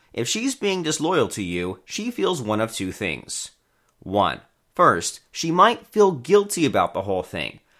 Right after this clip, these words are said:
she might hate herself for falling to other men like that. It's just that the emotional rush is so great that she can't help herself. Two,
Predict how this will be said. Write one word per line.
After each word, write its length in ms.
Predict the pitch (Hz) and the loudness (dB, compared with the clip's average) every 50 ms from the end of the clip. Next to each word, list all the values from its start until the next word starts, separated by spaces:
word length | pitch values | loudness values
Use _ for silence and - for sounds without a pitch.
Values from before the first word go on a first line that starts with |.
| _ - | _ -10
she 180 | - - 208 | -8 -6 -2
might 260 | 226 220 214 185 165 165 | 2 2 2 2 0 -2
hate 260 | 127 190 175 226 - | -2 -2 -2 -2 -2
herself 440 | - 110 - - - 92 85 85 - | -4 -4 -4 -4 -2 -2 -4 -2 -2
for 140 | - 139 | -4 -4
falling 380 | 135 - 98 85 85 90 104 117 | -2 0 2 2 2 2 0 -2
to 160 | 120 - 123 101 | -4 -2 -2 -2
other 180 | 95 107 107 | 0 0 0
men 220 | 113 113 110 104 101 | 0 0 0 0 0
like 240 | 90 85 82 - | -2 -4 -4 -2
that. 340 | - 85 71 62 - - _ _ _ _ _ _ - | -2 0 0 0 -2 -8 _ _ _ _ _ _ -6
It's 200 | - 175 - - | -6 -4 -4 -4
just 300 | - 208 240 262 262 - | 0 2 2 2 2 0
that 160 | - 147 147 | -4 -4 -2
the 140 | - 127 113 | -2 -2 0
emotional 540 | 98 95 104 107 117 117 - 120 110 92 90 | 0 2 0 0 0 -2 -4 -4 -4 -4 0
rush 380 | 87 101 98 87 78 - - | 2 4 4 4 2 0 -4
is 120 | 80 80 - | -6 -6 -6
so 320 | - - - 123 143 156 | -2 0 2 2 2 2
great 440 | 151 135 151 175 160 127 98 - - | 0 0 2 2 2 2 2 -2 -4
that 160 | 135 110 - | -6 -6 -6
she 240 | - - - 101 101 | -8 -8 -6 -6 -8
can't 280 | - - 104 95 78 | -6 -6 -6 -4 -4
help 240 | - 120 107 98 - | -2 -2 -2 -2 -2
herself. 580 | 90 87 - - 95 80 57 - - - - _ _ _ _ _ _ _ _ _ _ | -4 -8 -6 -4 -2 -2 -2 -4 -8 -14 -20 _ _ _ _ _ _ _ _ _ _
Two, 380 | - - - 127 101 78 - | -8 -4 -2 0 0 -2 -4